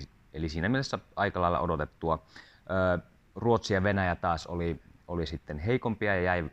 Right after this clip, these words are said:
jäivät ennusteista. Siellä syynä oli nimenomaan se, että, ö, ravintolat ja pikaruokamyynti oli,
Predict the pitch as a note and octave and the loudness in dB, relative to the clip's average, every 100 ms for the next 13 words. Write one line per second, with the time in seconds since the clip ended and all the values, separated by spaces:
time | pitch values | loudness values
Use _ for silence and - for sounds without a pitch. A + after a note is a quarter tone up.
0 | F#2 F2 D#2 - A2 G#2 G2 - F2 - | -4 -2 -2 -2 -2 -2 -2 -2 -2 -2
1 | F2+ - - - - - G#2 F2+ G#2 A#2 | -4 -4 -12 -20 -20 -6 -2 0 2 2
2 | G#2+ G2 F#2+ F#2 F2 E2+ E2 F2 D#2 - | 2 2 2 2 2 0 0 -2 -4 -6
3 | E2 D#2+ - - E2+ D#2+ D#2+ - E2+ E2 | -6 -6 -8 -18 -8 -6 -6 -4 -4 -2
4 | D#2+ D#2+ D2+ - - - - - E2+ - | -2 -2 -4 -8 -20 -20 -20 -12 -12 -8
5 | F#2 E2+ E2 E2 E2 D#2+ D2+ E2 D2+ D2 | -8 -4 -2 -2 -2 -4 -6 -6 -6 -8